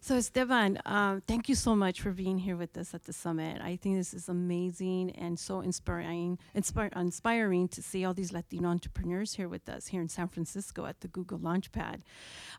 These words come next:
Um, so if you had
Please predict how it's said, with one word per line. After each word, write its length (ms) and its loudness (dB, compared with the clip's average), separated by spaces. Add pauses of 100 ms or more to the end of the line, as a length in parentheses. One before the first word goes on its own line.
(120)
Um, 340 8 (100)
so 480 6 (960)
if 160 6
you 160 6
had 300 4